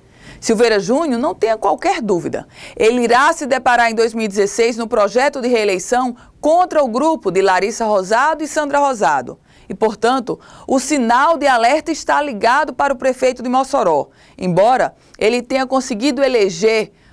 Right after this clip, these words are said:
o deputado federal que apoiou e o deputado estadual, mas no colégio do segundo maior município do Rio Grande do Norte, na cidade administrada por ele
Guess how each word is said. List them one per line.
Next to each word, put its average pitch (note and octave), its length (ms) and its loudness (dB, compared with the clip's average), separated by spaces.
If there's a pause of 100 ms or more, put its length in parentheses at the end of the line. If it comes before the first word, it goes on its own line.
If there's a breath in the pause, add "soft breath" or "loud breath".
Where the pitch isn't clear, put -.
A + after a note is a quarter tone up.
(120)
o - 100 -6
deputado G3+ 540 0
federal G3 460 2
que G#3+ 100 -2
apoiou E3+ 580 0
e G3 80 -4
o G3+ 60 2
deputado F3+ 440 0
estadual, F3+ 600 0 (240 loud breath)
mas A3+ 460 0 (120)
no G#3 140 -4
colégio G#3+ 920 2
do G3 100 -8
segundo A#3 880 -2 (300)
maior G#3+ 600 2
município A3+ 640 -2
do A3+ 80 2
Rio A3 100 2
Grande F#3 300 0
do D#3 100 0
Norte, G#3 420 0 (220 loud breath)
na A3+ 200 2
cidade B3+ 600 -2
administrada A3+ 640 0
por G#3+ 220 -2
ele A3 420 0